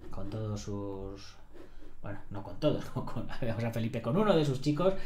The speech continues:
y vemos a, a varios chicos aquí también subidos a, al poste. A, al poste no, al podium, Nacho, al podium, espabila. Y luego una sorpresa que me dio el maestro Joaquín,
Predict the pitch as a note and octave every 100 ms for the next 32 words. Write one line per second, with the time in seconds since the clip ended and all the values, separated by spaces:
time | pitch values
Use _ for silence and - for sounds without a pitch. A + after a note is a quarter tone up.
0 | - - C3 C#3 D3 A#2+ A2 - A2 A2+
1 | A2+ G#2+ - A2 A2 G#2 G#2+ G#2 G2+ G2+
2 | G#2 G2+ G2+ G2 G2 F#2+ F#2 - F#2+ -
3 | F#3 - G#3+ A3+ - - - - - -
4 | A#2+ G#2 F#2 G#2 - C#3 D3 G2 F2 -
5 | G2+ - G#2+ G#2+ F2 F2 G2+ G#2+ - -
6 | - - - - - - - - - A2+
7 | B2+ - - - - - - - - -
8 | - - - - - - A3 A3+ F#3 D3
9 | D3 F3 G#3 G3 D#3 D#3 F3+ F#3 D3+ C#3
10 | C3+ G3 G3 C3 C3+ C#3+ C#3 C#3+ D#3+ D#3
11 | D3+ D3 C#3+ B2+ A#2 C#3+ C#3+ B2+ A#2+ A2+